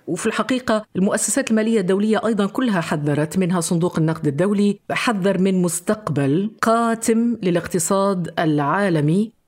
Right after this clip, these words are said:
معتبرًا أن الركود العالمي الناجم عن هذه الجائحة يمكن أن يكون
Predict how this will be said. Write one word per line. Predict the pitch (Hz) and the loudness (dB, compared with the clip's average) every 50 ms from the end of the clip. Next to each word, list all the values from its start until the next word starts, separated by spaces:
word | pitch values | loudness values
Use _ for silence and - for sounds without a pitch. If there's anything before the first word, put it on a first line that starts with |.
| _ - | _ -2
معتبرًا | 180 185 185 180 185 233 196 220 190 190 | 0 0 2 2 0 0 2 2 2 2
أن | 185 185 - 180 180 165 | 0 0 0 0 2 2
الركود | 160 160 160 165 160 165 254 269 254 202 | 2 2 2 0 0 0 0 0 2 2
العالمي | 185 165 147 143 151 143 147 139 147 143 143 143 | 0 0 0 0 0 0 0 0 0 0 0 0
الناجم | 135 139 147 165 196 226 247 254 226 - 214 208 190 | 0 2 2 2 2 2 0 0 0 0 0 0 2
عن | 185 170 165 156 156 | 2 2 0 0 0
هذه | 170 165 156 147 143 156 | 0 0 0 0 0 0
الجائحة | 143 135 131 131 170 202 220 - - 220 - - 233 247 254 247 _ _ _ _ - | 0 -2 0 0 0 0 0 0 -2 -4 -2 -2 -2 -2 -4 -6 _ _ _ _ -2
يمكن | 170 165 220 254 247 240 - 233 226 220 226 226 220 214 - - _ _ - | 0 2 2 2 0 0 0 2 2 2 2 0 -2 -4 -8 -14 _ _ 0
أن | 196 196 | 2 2
يكون | 185 175 175 175 - 220 226 220 | 2 2 0 2 2 2 2 2